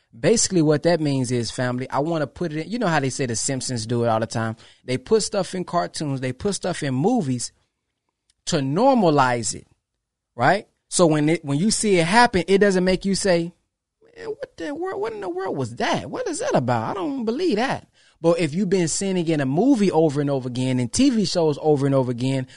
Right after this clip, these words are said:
when it happens, it's normal to you, so you don't question it. Does that make sense? So it happened in two thousand one. Two thousand one. Now, let me show you one more thing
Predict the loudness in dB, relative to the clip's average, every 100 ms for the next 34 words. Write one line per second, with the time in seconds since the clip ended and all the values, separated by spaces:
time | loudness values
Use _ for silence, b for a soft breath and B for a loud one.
0 | b -4 -2 0 2 4 4 2 0 -2
1 | 0 2 2 2 -2 -4 -6 -6 -6 -4
2 | -2 -4 0 0 0 -4 -14 -20 _ _
3 | _ _ -4 0 0 0 0 -2 -2 -10
4 | -16 _ _ _ _ _ _ _ _ _
5 | _ _ -2 2 6 6 4 2 2 2
6 | 2 4 4 6 6 6 4 0 _ _
7 | _ _ _ _ _ _ _ _ _ _
8 | _ _ _ _ _ _ _ _ _ _
9 | _ _ _ _ _ -2 2 4 4 4
10 | 4 4 4 2 2 4 2 0 0 0
11 | 0 0 2 4 4 4 2 0 -2 -2